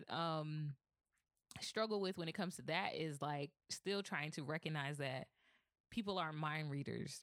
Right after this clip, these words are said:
right? So it's, like, striking that balance of, "You're not a mind reader,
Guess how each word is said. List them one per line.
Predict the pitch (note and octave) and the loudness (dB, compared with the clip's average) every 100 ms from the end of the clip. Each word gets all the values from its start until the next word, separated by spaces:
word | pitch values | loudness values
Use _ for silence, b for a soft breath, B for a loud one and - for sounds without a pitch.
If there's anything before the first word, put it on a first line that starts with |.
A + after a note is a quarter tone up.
| - | -4
right? | C#3+ D#3 F#3+ F3+ - _ | -2 0 0 -2 -10 _
So | - F3 D#3+ | -4 0 0
it's, | F3 | 0
like, | F3 E3 | -2 -2
striking | - F#3 F#3+ G3 | -2 -2 0 0
that | F3+ D3 D3 | 0 0 0
balance | C#3+ D3+ D3+ C3+ | 0 0 0 0
of, | C#3 C3 C3 C#3+ | 0 0 -2 -6
"You're | C#3 D#3 G3 | -4 0 0
not | F#3 | 0
a | F3+ | 0
mind | D#3+ D3 D3+ | 0 0 0
reader, | C#3+ C3+ C#3 C#3 C3 | 0 0 0 0 0